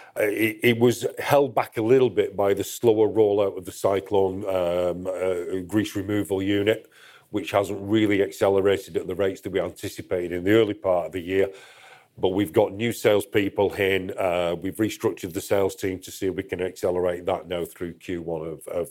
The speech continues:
twenty twenty-three. Um, again, we made a number of changes, and the last two points are really linked to the changes that we made right at the start of the acquisition, where we looked at the central services that we could provide.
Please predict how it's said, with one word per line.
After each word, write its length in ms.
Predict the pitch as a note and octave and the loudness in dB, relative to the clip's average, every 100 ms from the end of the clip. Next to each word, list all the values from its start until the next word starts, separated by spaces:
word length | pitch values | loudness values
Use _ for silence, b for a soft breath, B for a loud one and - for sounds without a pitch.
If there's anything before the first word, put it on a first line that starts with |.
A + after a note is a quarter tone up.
| - | -10
twenty 300 | - F#2+ E2+ | -8 -6 -6
twenty-three. 680 | D2+ - E2+ D#2+ - F#2+ F2 - _ _ _ B B B B B B | -8 -8 -8 -8 -2 0 0 -4 _ _ _ B B B B B B
Um, 540 | - F2+ F2+ E2+ F2+ F#2+ - | 0 2 4 2 -4 -12 -8
again, 440 | F#2+ B2 B2 A#2+ | 2 4 4 0
we 120 | A#2 | -2
made 280 | G#2 A2 A2 | 4 4 4
a 20 | G#2+ | 0
number 380 | A#2+ C#3 B2+ | 2 2 2
of 120 | B2 - | -2 0
changes, 520 | - G#2 G#2 G2+ F#2+ | 0 2 0 -4 -4
and 120 | G#2 | 2
the 60 | G#2+ | 4
last 240 | A2+ - | 4 0
two 160 | G#2+ G#2 | -8 -6
points 320 | A2+ G#2 - | -2 -4 -4
are 60 | |
really 260 | G#2+ A2+ G#2+ | 0 2 2
linked 300 | G2+ G#2+ G#2+ | 2 0 -2
to 100 | G#2+ | -10
the 80 | F#2 | -10
changes 460 | - G#2 G2 F#2+ | -2 0 0 -4
that 200 | F2 G2 - b b b - | 0 0 -2 b b b -6
we 160 | G2+ | -4
made 540 | G2+ A2 G#2+ G#2+ G#2 - b b b _ _ G#2 | 0 4 4 4 -2 -8 b b b _ _ 2
right 280 | G#2+ G2+ | 2 2
at 80 | G#2 | -4
the 80 | F#2+ | -6
start 320 | - A2 G2 | 0 2 2
of 60 | E2+ | 0
the 120 | F2 | -2
acquisition, 600 | E2+ - E2 E2+ - F2 | -2 -4 -8 -6 -6 -4
where 140 | F2+ | -2
we 160 | F2 F#2+ | 0 2
looked 260 | F#2+ - - | 2 2 -2
at 80 | |
the 60 | F#2+ | -6
central 360 | - G2 E2 F2+ | -2 -2 -2 -6
services 520 | - G2 F2 - F2 | 0 0 -2 -8 -6
that 80 | F#2 | -4
we 160 | F2+ | -4
could 200 | - - | -8 -8
provide. 460 | G2+ G2 A#2 A#2 | -2 2 4 2